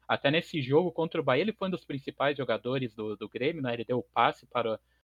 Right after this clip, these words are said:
para o gol do Darlan, que foi um passe que provavelmente o Luciano não daria. É um jogador que tem mais qualidade, mas é como você falou,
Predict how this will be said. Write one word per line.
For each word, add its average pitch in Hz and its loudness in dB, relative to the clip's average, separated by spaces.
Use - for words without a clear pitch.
para 117 2
o - 0
gol 131 4
do 139 -4
Darlan, 120 4
que 120 0
foi 190 0
um 160 -2
passe 170 4
que 156 -4
provavelmente 196 4
o 226 -2
Luciano 202 2
não 208 -2
daria. 190 2
É - 4
um 147 -4
jogador 165 2
que - -8
tem 180 -2
mais 185 -2
qualidade, 151 2
mas 180 -4
é 175 0
como 175 -4
você 175 -2
falou, 170 2